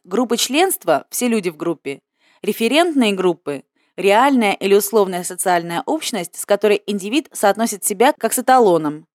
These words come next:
и на нормы, мнения, ценности и оценки которой он ориентируется в своём поведении и самооценке. Любое социальное явление функционально, то же самое и с малыми социальными группами. Для референтных групп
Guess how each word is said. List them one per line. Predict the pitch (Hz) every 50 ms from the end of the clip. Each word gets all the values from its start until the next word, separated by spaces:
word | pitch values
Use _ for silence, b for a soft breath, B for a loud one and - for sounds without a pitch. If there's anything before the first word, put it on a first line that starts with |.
| _ _ -
и | 240 240
на | 233 247
нормы, | 247 226 208 196 185 170 185 190 180 -
мнения, | 185 196 202 196 185 180 175 165 160 156
ценности | - - 285 320 330 320 311 - - -
и | - - 226
оценки | 208 208 - - 202 190 - 175
которой | - 190 196 - 269 311 339 320 -
он | - 254 247 254
ориентируется | 254 269 254 254 - - 196 170 170 165 156 - - -
в | - -
своём | - 196 202 190 175 165
поведении | 175 165 170 175 170 254 302 320 311 311 302 277
и | - 240
самооценке. | - - 233 226 220 214 208 - - 175 151 147 147 - - 120 131 143 _ _ _ _ _ _ _ _ _ _ _ _
Любое | 208 226 240 214 269 262 247
социальное | 254 247 226 - - 247 247 247 240 240 240 247
явление | 233 240 277 269 339 359 254 302 208 175 160 160 -
функционально, | - 285 277 - - 339 302 285 247 214 196 185 180 180 175 170 170 180 185 - _ _
то | - 214
же | 202 214 226
самое | - - 330 339 349 339 339 294
и | - 285
с | - -
малыми | 226 214 196 185 180 180 180
социальными | 175 - - - - 180 175 170 170 175 175 165
группами. | 170 170 170 _ - 165 160 160 160 160 180 _ b b b b b b -
Для | 214 226 214
референтных | 240 - 254 247 240 240 233 - 240 240 233
групп | 226 269 359 349 _